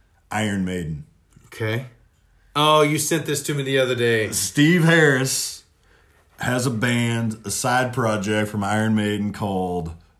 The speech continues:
Speaker 1: British Lion.
Speaker 2: Interesting.
Speaker 1: And listen, if you're, you know, if you grew up in a time where Iron Maiden was a big deal to you, where you liked Judas Priest, you're gonna wanna hear this record. It is such a throwback to that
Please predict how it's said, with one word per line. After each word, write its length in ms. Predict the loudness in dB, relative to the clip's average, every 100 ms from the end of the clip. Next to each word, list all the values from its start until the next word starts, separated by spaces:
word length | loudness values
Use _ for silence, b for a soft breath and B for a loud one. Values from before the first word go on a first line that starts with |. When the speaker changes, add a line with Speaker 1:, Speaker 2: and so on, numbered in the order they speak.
| -12
Speaker 1:
British 540 | -4 0 0 0 -2
Lion. 640 | -2 0 -2 -4 -6 -10 -14 _ _ _ b b b
Speaker 2:
Interesting. 680 | -2 0 0 2 2 0 -2
Speaker 1:
And 100 | -2
listen, 560 | 2 4 4 2 -2 B B B _ _ _ _ _ _
if 220 | -6 -4 2
you're, 560 | 4 6 6 4 -4 _ _ _ _
you 140 | -2 0
know, 220 | 2 0
if 140 | 0
you 120 | 0 0
grew 340 | 4 4 6
up 180 | 6 4
in 120 | 0
a 60 | 0
time 460 | 0 2 0 0
where 200 | -2 -2
Iron 320 | 0 2 2
Maiden 240 | 0 0 0
was 100 | -2
a 60 |
big 240 | -2 -2 0
deal 160 | -2
to 60 | 0
you, 500 | 0 0 -2 -4 -6 B B _
where 140 | -4
you 220 | -2 0 2
liked 380 | 2 0 -4
Judas 360 | -4 -2 -2 -2
Priest, 580 | -4 -2 -2 -2 -6 -12 b b -2
you're 140 | 2
gonna 280 | 4 4 4
wanna 200 | 2 0
hear 360 | -2 -2 0 0
this 220 | -4 -2
record. 400 | -4 -4 -8 -4
It 120 | 0
is 240 | 2 2 0
such 420 | 0 0 0 0
a 40 |
throwback 720 | -6 -4 0 0 0 -4 -6 -10
to 80 | -10
that 500 | -8 -8 -8 -12 -16